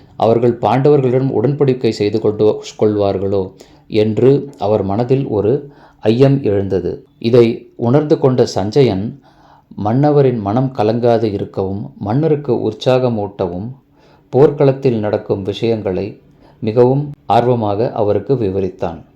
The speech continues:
சஞ்சயன் திருதராஷ்டிரரிடம் நிச்சயமாக துரியோதனன் எதுவும் உடன்படிக்கை செய்து கொள்ளப் போவதில்லை என்பதை உணர்த்தினான்.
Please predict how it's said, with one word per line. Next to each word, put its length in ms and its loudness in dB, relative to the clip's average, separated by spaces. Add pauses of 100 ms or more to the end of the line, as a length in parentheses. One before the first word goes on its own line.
(180)
சஞ்சயன் 760 2
திருதராஷ்டிரரிடம் 880 0 (580)
நிச்சயமாக 680 4
துரியோதனன் 600 2
எதுவும் 420 2
உடன்படிக்கை 440 0
செய்து 320 0
கொள்ளப் 300 0
போவதில்லை 580 -2
என்பதை 540 -4
உணர்த்தினான். 600 -6